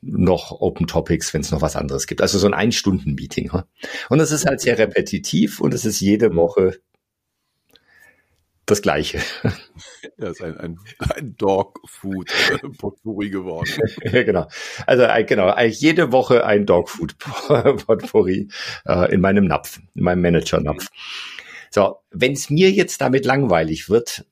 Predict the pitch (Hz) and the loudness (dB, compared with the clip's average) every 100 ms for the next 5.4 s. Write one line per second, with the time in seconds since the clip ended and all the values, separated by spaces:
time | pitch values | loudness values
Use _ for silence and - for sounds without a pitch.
0 | - 104 98 98 98 98 95 82 - _ | -4 2 4 4 0 -6 -10 -14 -18 _
1 | _ - 113 - 101 107 98 95 _ _ | _ 0 0 0 0 2 2 -2 _ _
2 | _ _ _ _ - - - - 113 113 | _ _ _ _ -20 -20 -6 -2 0 0
3 | 104 - - 113 - 107 120 - 113 110 | 0 -2 -4 -2 0 0 -2 0 2 2
4 | 104 107 - 131 85 82 76 82 80 78 | 2 0 0 -2 -2 0 0 -2 -4 -2
5 | 78 76 76 | -2 -2 -6